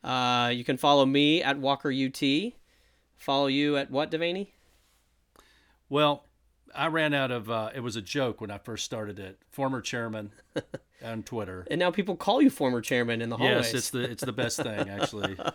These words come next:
Speaker 2: Uh, love my time as chair, but,
Speaker 1: Are,
Speaker 2: uh,
Speaker 1: are we gonna
Speaker 2: former
Speaker 1: have,
Speaker 2: chairman is, is
Speaker 1: can,
Speaker 2: good, too.
Speaker 1: is it gonna change to commissioner now? Do we need to
Speaker 2: No, we
Speaker 1: switch
Speaker 2: do
Speaker 1: it to
Speaker 2: not need to go
Speaker 1: commissioner?
Speaker 2: there,
Speaker 1: Okay,
Speaker 2: but, uh,
Speaker 1: okay.
Speaker 2: that's, uh, I'm honored to have that as
Speaker 1: <laughs>
Speaker 2: well.
Speaker 1: Okay, good.
Speaker 2: Um,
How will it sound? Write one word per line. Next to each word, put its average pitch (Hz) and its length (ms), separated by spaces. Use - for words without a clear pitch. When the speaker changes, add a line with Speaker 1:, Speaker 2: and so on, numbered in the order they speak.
Speaker 2:
Uh, 104 540
love 135 200
my 131 120
time 120 340
as 110 80
chair, 113 500
but, 107 240
Speaker 1:
Are, 139 120
Speaker 2:
uh, 113 60
Speaker 1:
are 139 60
we 143 100
gonna 156 140
Speaker 2:
former 160 60
Speaker 1:
have, 156 100
Speaker 2:
chairman 113 300
is, 104 180
is 135 200
Speaker 1:
can, 160 120
Speaker 2:
good, 113 160
too. 110 240
Speaker 1:
is 139 120
it 156 40
gonna 147 180
change 147 300
to 143 100
commissioner 147 540
now? 175 400
Do 147 80
we 135 100
need 135 200
to 127 260
Speaker 2:
No, 147 180
we 139 120
Speaker 1:
switch 127 40
Speaker 2:
do 143 60
Speaker 1:
it - 40
to 135 60
Speaker 2:
not 135 100
need 127 120
to 117 60
go 113 200
Speaker 1:
commissioner? 110 140
Speaker 2:
there, 117 100
Speaker 1:
Okay, 104 80
Speaker 2:
but, 113 260
uh, 117 40
Speaker 1:
okay. 107 80
Speaker 2:
that's, 123 280
uh, 120 160
I'm 120 260
honored 123 320
to 113 100
have 101 160
that 101 160
as 101 220
Speaker 1:
<laughs> - 20
Speaker 2:
well. 196 140
Speaker 1:
Okay, 151 220
good. 143 120
Speaker 2:
Um, 113 420